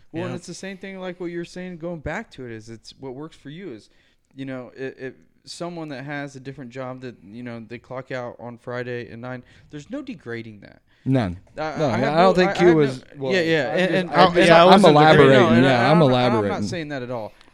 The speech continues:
Speaker 1: I'm just saying on the aspect is, it's, it's the same thing what you're saying is there's different things that work for different people. And I think that, you know, like, dude, sometimes, I, and I know you think this too.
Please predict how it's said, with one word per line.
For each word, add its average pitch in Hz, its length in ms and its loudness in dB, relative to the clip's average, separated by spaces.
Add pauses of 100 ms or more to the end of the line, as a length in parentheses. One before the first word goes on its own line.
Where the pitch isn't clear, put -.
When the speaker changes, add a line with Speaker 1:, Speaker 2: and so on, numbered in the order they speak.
Speaker 1:
I'm 214 160 -8
just 196 160 -10
saying 165 240 -10
on 143 120 -12
the 135 60 -12
aspect 131 520 -14
is, 113 240 -16 (500)
it's, - 220 -18
it's - 180 -18
the 156 100 -18
same 220 260 -14
thing 240 180 -14
what 190 120 -16
you're 170 160 -14
saying 107 400 -18 (140)
is 120 420 -14 (280)
there's 123 220 -18
different 143 520 -16
things 120 340 -16
that 120 100 -16
work 110 220 -18
for 120 120 -20
different 117 320 -20
people. - 360 -20 (320)
And 120 120 -14
I 139 100 -10
think 139 300 -16
that, 117 240 -14 (340)
you - 80 -20
know, 127 140 -12
like, 117 180 -12 (500)
dude, 143 380 -12 (140)
sometimes, 269 520 -12
I, 226 100 -8
and 190 140 -8
I 262 60 -6
know 294 220 -8
you 285 180 -12
think 233 300 -20
this - 200 -20
too. - 260 -20